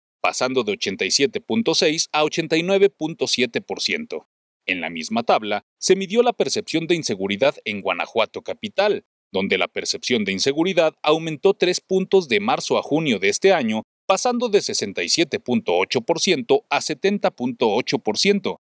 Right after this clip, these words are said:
mientras que León redujo este índice punto ocho por ciento, bajando de ochenta y uno punto tres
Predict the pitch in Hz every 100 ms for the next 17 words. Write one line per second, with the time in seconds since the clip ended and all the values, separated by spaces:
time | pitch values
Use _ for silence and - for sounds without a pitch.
0 | - 117 123 117 - 147 175 185 170 -
1 | 165 180 233 - 240 - - - 196 214
2 | 202 - 196 - 240 233 214 - 156 -
3 | 180 180 - 233 240 117 95 _ _ -
4 | - 139 135 110 92 - 110 98 101 208
5 | 185 110 120 127 202 214 175 165